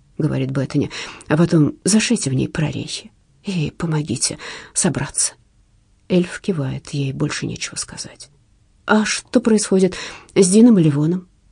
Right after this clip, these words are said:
О них пишут все газеты, вот, посмотри, сегодняшняя Пост". В блокнот Беттани вклеена статья с фотографией Дина на сцене в клубе "Мангус". Честь дороже всего.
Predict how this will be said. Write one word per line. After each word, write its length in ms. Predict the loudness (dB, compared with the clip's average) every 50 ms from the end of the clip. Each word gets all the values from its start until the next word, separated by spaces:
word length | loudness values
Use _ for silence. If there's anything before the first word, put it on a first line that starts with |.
| _ -2
О 180 | 2 6 8
них 160 | 8 8 8
пишут 280 | 6 2 2 2 2 0
все 140 | 2 2 4
газеты, 520 | 6 6 6 6 4 4 2 2 -2 0
вот, 200 | 0 0 0 0
посмотри, 520 | -2 -2 0 0 0 2 0 0 -2 -2 -4 -10 -16 -16 -18 -14 -4
сегодняшняя 560 | 2 4 6 6 6 4 2 2 0 0 0
Пост". 420 | 0 -2 -6 -6 -6 -6 -8 -10 _ _ _ _ _ _ _ _ _ _ _ _ _ _ -4
В 80 | 0
блокнот 400 | 4 4 4 4 4 2 4 4
Беттани 360 | 4 2 2 2 2 2 0
вклеена 440 | 0 0 0 2 2 4 4 2 0
статья 440 | -2 -2 -2 -2 -2 -2 -2 -4 -4
с 60 | -4
фотографией 640 | -8 -6 -4 -2 0 2 2 0 0 0 -2 -2 0
Дина 280 | 2 2 2 2 2
на 160 | 0 0 0
сцене 380 | -2 -2 -2 0 0 2 0 0 -2 -6 -16 -18 -18 -10
в 80 | -2 2
клубе 440 | 4 6 6 6 4 4 4 4
"Мангус". 680 | 4 4 4 4 2 -2 -4 -8 -10 -10 -10 -10 -12 _ _ _ _ _ _ _ _ _ _ _ _ _ -10
Честь 520 | -4 0 4 4 4 4 4 0 -6 -6 -2
дороже 380 | 0 2 2 2 2 0 -2 -4
всего. 380 | -4 -4 -6 -6 -6 -8 -14